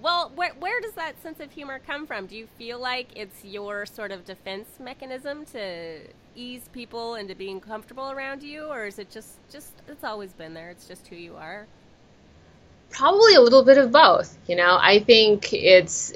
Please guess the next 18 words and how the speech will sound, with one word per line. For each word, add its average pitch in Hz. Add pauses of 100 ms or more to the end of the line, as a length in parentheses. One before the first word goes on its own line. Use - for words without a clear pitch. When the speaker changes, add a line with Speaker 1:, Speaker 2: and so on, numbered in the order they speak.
Speaker 2:
it's 202
my 190
natural 190
go-to 185
way 180
of 160
connecting 196
with 233
people. 277
So 185
it 196
is 208
something 196
that's, 156 (220)
uh, 156
who 190
I 156
am. 160